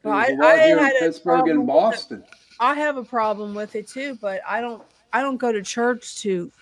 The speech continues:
Speaker 1: listen to the priest. In fact, I tune him out when he does the homily. So if he's <laughs> listening.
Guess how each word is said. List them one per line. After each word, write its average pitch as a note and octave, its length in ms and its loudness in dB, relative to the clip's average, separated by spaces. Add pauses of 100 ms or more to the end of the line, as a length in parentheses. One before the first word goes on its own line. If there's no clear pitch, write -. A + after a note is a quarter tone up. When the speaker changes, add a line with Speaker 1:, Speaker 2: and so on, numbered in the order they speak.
(260)
Speaker 1:
listen G#3+ 300 -6
to G#3 120 -10
the F3 80 -10
priest. G#3 440 -4
In F#3 120 -8
fact, G3+ 380 -2
I G#3+ 160 -2
tune G#3+ 320 -8
him G3 200 -8
out G3+ 260 -4
when G3 120 -8
he F#3+ 80 -6
does F#3 240 -6
the F3+ 80 -8
homily. F#3 540 -10 (380)
So G3+ 180 0
if F#3 80 -6
he's G3 200 -8
<laughs> G3+ 80 -2
listening. G#3+ 460 -4